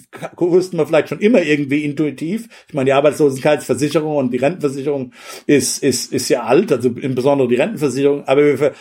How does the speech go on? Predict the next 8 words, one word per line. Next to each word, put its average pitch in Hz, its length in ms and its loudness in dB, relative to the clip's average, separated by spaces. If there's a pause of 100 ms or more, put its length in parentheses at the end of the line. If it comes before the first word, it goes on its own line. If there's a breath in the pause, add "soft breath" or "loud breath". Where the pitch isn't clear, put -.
(140 loud breath)
wir, 143 400 0
wir, 139 200 -4
wir 135 140 0 (240)
können 165 240 -2
viel 165 140 -2
genauer 151 440 4
jetzt 143 220 -2
verstehen, 151 540 0